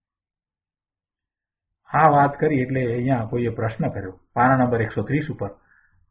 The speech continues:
કે વાત તો બરાબર, પણ કોઈ સ્વનું લક્ષ ન કરે તો, સ્વદ્રવ્યનું લક્ષ ન કરે તો,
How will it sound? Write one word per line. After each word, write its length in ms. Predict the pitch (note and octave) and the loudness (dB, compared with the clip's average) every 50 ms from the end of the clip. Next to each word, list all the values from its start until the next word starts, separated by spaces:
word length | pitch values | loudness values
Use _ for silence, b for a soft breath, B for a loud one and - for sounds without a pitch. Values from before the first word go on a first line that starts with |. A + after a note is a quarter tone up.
| _ _ - | _ _ -2
કે 120 | F3+ E3+ | 0 4
વાત 280 | D3+ D3+ D3 D3+ - - | 6 6 6 6 6 4
તો 80 | F#3+ | 6
બરાબર, 320 | F3 F3 F#3 G#3+ G#3+ G3 F3 | 6 8 10 10 8 8 6
પણ 180 | - F#3 F3+ | 4 2 0
કોઈ 200 | F3 - G3+ G#3 | 2 4 4 4
સ્વનું 540 | - - - D#3+ D3 E3+ F#3 G3 G#3+ G#3 F3+ | 4 4 2 4 6 6 8 8 8 8 8
લક્ષ 200 | F#3 G3 - - - B2 | 6 4 4 0 -4 -2
ન 140 | A#2 A#2+ C3+ | 4 6 6
કરે 320 | F3+ F#3+ - G3+ G3+ G3+ | 6 6 6 4 2 2
તો, 240 | F#3 F#3 - G#3 G#3 | 0 2 2 2 2
સ્વદ્રવ્યનું 800 | - - - F3+ F#3 F3+ F3 E3+ E3+ F3 E3 F3+ F#3 F#3+ F3 C#3 | 0 0 0 2 2 4 4 4 4 4 4 2 0 2 2 4
લક્ષ 240 | C#3 D#3+ F#3 - - - | 4 4 4 4 -2 -4
ન 200 | A2 G2+ A2 C#3+ | -2 2 2 2
કરે 260 | D#3+ D#3 E3+ E3+ E3+ | 2 4 4 2 2
તો, 540 | E3 E3+ E3+ C#3+ C#3+ D#3 E3+ F#3 F3+ E3 - | 2 0 0 0 2 2 2 2 0 -4 -8